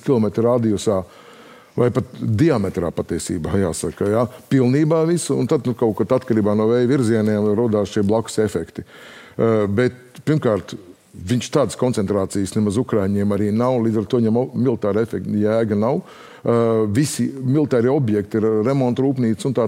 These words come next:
tālāk, kas varētu tikt šādā veidā iznīcināts. Jau ir iznīcināts, flote nav, aviācijas bāzes, nu, tikpat kā nav. Ko es ar to gribu teikt?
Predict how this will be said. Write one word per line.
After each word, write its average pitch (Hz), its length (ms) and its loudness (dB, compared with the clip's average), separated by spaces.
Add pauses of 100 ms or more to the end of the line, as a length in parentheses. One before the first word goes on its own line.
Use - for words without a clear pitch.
tālāk, 107 460 2
kas 101 100 -8
varētu 113 300 -2
tikt - 160 -6
šādā 110 260 0
veidā 113 160 0
iznīcināts. 104 640 -2
Jau 123 160 4
ir 143 80 2
iznīcināts, 147 720 -4
flote 139 400 0
nav, 127 300 0
aviācijas 113 640 0
bāzes, 113 480 0
nu, 107 160 -2
tikpat 113 320 -4
kā 131 160 2
nav. 139 220 0 (420)
Ko 160 140 2
es 143 100 0
ar 123 80 -4
to 156 80 2
gribu 123 240 0
teikt? 147 240 0